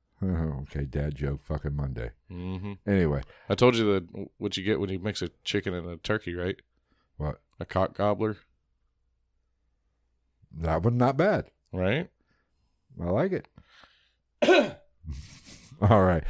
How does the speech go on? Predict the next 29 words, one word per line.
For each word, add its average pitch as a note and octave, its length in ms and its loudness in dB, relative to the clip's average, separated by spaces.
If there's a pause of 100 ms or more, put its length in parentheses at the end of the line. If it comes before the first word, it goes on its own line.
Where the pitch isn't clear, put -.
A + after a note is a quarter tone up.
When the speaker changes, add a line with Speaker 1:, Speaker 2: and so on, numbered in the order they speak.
(260)
Speaker 1:
Uh, B2+ 140 8
but A#2+ 200 4
before D3 400 8
we F3+ 140 8
get D3 220 8
into, C3 420 8
uh, G#2+ 220 8 (1040)
the G#2 80 0
conspiracy G#2+ 500 4
talk F2 240 0
for - 80 -4
the D#2 100 0
day, C2+ 220 -6 (240)
Speaker 2:
Mm. F#2+ 240 -8 (2500)
Speaker 1:
getting B2+ 200 4
back B2 160 6
to A2+ 80 2
invasions. F2 720 2 (1400)
How, C4+ 280 2 (140)
how C4 160 -2
many C#4 220 -2 (120)
Speaker 2:
This F#3+ 280 6
catfish E3+ 580 6
hit B2 160 4
me. C3 180 4
<laughs> - 60 0 (420)
Speaker 1:
Oh, C3+ 120 10
no. A#2+ 260 6 (720)
We're, C#3+ 460 4